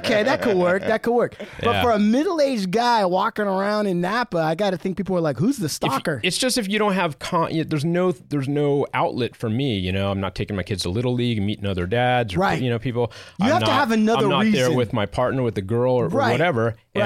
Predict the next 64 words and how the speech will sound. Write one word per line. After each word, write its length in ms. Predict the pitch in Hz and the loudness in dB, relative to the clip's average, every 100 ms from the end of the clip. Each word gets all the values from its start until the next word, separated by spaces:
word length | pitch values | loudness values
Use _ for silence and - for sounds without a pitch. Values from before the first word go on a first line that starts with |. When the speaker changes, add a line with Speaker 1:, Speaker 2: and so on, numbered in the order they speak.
| 110 | 2
Speaker 2:
And, 280 | 110 107 107 | 0 0 0
um, 280 | 110 107 107 | 0 0 -2
and 140 | 113 110 | -2 -2
we're 100 | 104 | -2
going 280 | 110 107 104 | 0 -2 0
to, 180 | 113 | 0
like, 260 | 101 98 95 | 0 0 -2
she's 220 | - 117 | -4 -2
making 260 | 117 110 113 | -2 -2 -4
friends 320 | 120 113 101 | -2 -2 -2
and 80 | 98 | -2
then 100 | 90 | -2
we're 100 | 90 | -2
going 220 | 95 95 | -2 -2
to 120 | 90 | -2
her 180 | 87 110 | -2 -4
friend's 340 | 107 113 110 120 | -4 -4 -2 -2
house. 340 | 110 107 - _ _ | 0 -2 -6 _ _
Speaker 1:
So 180 | - - | -8 -2
what's 240 | 202 294 - | 0 0 0
the 60 | |
Speaker 2:
So 60 | 226 | 2
Speaker 1:
move? 400 | 262 170 170 - | 2 2 2 0
So 80 | 160 | 0
Speaker 2:
I 20 | |
Speaker 1:
what's 200 | 240 269 | 0 0
Speaker 2:
just 80 | - | 2
Speaker 1:
the 40 | |
Speaker 2:
started 160 | 240 294 | 2 2
Speaker 1:
move? 60 | 196 | 2
Speaker 2:
going 200 | 185 117 | 2 2
out. 160 | 120 | 2
I 80 | 127 | 2
like 200 | 160 165 | 2 0
to 60 | 170 | -2
go 220 | 135 123 | 0 2
out 180 | 120 120 | 2 0
and 80 | 107 | 0
have 240 | 107 90 | -2 -4
dinner 480 | 85 90 101 101 101 | -4 -2 0 0 0
and 160 | 92 87 | 0 0
go 140 | 98 | 0
out 220 | 95 95 | 0 0
and 180 | 98 95 | -4 -6
do 160 | 104 98 | -4 -2
that 160 | 98 | -4
kind 180 | - 101 | -4 -6
of 80 | 95 | -4
thing. 260 | 101 98 92 | -2 -2 -2
So 160 | 110 | -4
I 40 | 117 | -2
go 160 | 131 | -2
out 280 | 98 98 101 | 0 0 0
and 120 | 98 95 | -2 -4
I'd 100 | - | -4
start 240 | 104 92 | -4 -6
just 160 | - - | -10 -8
talking 300 | 87 - 90 | -8 -6 -8
to 40 | |
people 160 | 104 107 | -6 -4
next 260 | 147 - | -4 -4
to 60 | 147 | -4
me, 200 | 139 127 | -2 0
meet, 240 | 107 120 | -2 -4